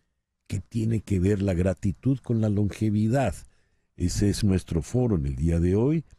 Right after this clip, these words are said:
Y si usted quiere participar, pues basta con que llame al tres cero cinco, tres cuatro cuatro, diez siete uno. Nos acompañan para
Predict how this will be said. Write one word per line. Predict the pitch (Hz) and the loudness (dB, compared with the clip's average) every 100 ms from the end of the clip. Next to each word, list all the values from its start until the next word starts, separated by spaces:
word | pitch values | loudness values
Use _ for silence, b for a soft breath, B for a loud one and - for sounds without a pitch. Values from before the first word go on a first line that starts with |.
| b b b b | b b b b
Y | 80 85 | -2 -2
si | - 80 | 0 -2
usted | - - | -2 -4
quiere | 80 101 113 | 0 0 0
participar, | 139 117 127 120 151 143 | 0 -2 0 0 0 -2
pues | 190 175 - - | -2 -6 -8 -20
basta | - 69 80 - 95 82 | -10 -6 -4 -2 -2 -2
con | - 78 | -4 -4
que | 85 | 0
llame | 85 87 107 | 0 2 0
al | 123 | 0
tres | - 80 | -2 0
cero | 92 85 | 0 0
cinco, | - 98 87 92 b b b b - | 0 -2 0 -4 b b b b -2
tres | 90 78 | -2 0
cuatro | 92 92 107 | -2 -2 -2
cuatro, | 104 76 98 | -2 -2 -2
diez | 85 64 64 | 0 -2 -4
siete | 87 80 98 | -6 -2 0
uno. | 160 180 - - _ b b b b | 0 0 -2 -8 _ b b b b
Nos | - 123 135 | 0 2 2
acompañan | 151 127 135 117 165 143 104 76 60 57 - - | 0 0 -2 0 0 2 2 0 -6 -12 -16 -6
para | 95 92 92 | -2 0 0